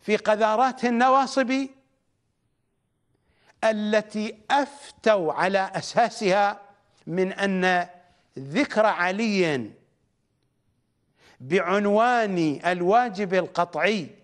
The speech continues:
في التشهد الوسط والأخير يبطل الصلاة؟ ألا لعنة على كل صلاة هكذا؟ ألا لعنة على كل فتوى هكذا؟ ألا لعنة على كل منهج استنباط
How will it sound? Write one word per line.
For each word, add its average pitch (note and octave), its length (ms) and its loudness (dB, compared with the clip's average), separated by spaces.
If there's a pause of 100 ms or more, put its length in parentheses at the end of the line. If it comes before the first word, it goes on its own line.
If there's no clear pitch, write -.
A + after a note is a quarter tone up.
(260)
في F3+ 100 -8
التشهد F3 720 -2
الوسط F3 600 -2
والأخير E3 840 -2 (420)
يبطل D#3+ 500 -2
الصلاة؟ C3 500 0 (280)
ألا G#3 300 2
لعنة G#3 540 -4
على F#3 520 -2 (100)
كل C4 360 -4
صلاة G3 500 0
هكذا؟ C#3 760 -2 (440)
ألا G3 300 0
لعنة G3+ 460 0
على G3 460 0
كل C4+ 440 -6
فتوى G3+ 560 -2
هكذا؟ D3 680 0 (260)
ألا G3+ 280 0
لعنة G#3+ 440 -2
على G3 440 0
كل B3 420 -2
منهج B3 480 -2
استنباط G3 720 0